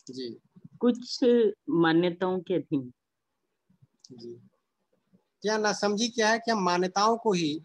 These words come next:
Speaker 1: श्रेष्ठता से जोड़ लेते हैं, तो यदि मेरी मान्यता दूसरे की मान्यता से मिलती है तो मेरे जैसा है, otherwise भेद करते हैं। जबकि वास्तविकता क्या है, प्रत्येक मानव मेरे जैसा। अब ये भी कोई उपदेश की बात नहीं कि आप इसे मान लें, प्रत्येक मानव मेरे जैसा है।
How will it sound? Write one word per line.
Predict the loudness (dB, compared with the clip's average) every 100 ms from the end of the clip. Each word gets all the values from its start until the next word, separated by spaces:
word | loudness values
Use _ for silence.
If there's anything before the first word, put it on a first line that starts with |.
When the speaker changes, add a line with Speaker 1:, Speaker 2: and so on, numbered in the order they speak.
| _
Speaker 1:
श्रेष्ठता | -8 -6 -6 -4 -4
से | -4
जोड़ | -4 -6
लेते | -8 -12
हैं, | -16 -18 _ _ _ _ _ _ _ _ _ _ _ _ _
तो | -2
यदि | 0 2
मेरी | 4 4 2
मान्यता | 2 0 0 0
दूसरे | 0 -4 -6
की | -4
मान्यता | -2 0 -2 -2 -4
से | -2
मिलती | -2 -2 -4
है |
तो | -2
मेरे | -4 -4
जैसा | -4 -6 -8 -10
है, | -12 _ -10
otherwise | -6 -4 -4 -6 -10 -10 -10 -12 -14 -16 -20 -20 -20
भेद | -14 -12 -12 -14
करते | -16 -16
हैं। | -18 _ _ _ _ _ _ _ _ _ -6
जबकि | -6 -4 -4 -2
वास्तविकता | -2 -2 -6 -2 -2
क्या | 0
है, | -2 -2
प्रत्येक | -6 -6 -4
मानव | -2 0 0
मेरे | 0 0
जैसा। | -2 -6 -14 -10
अब | -4
ये | -2
भी | -2
कोई | -2 -2
उपदेश | 0 0 0
की | 0 0
बात | 0 0
नहीं | -2
कि |
आप | -4
इसे | -2 0
मान | 2 2
लें, | -2
प्रत्येक | -6 -8 -4
मानव | -4 -4
मेरे | -6 -8
जैसा | -10
है। | -12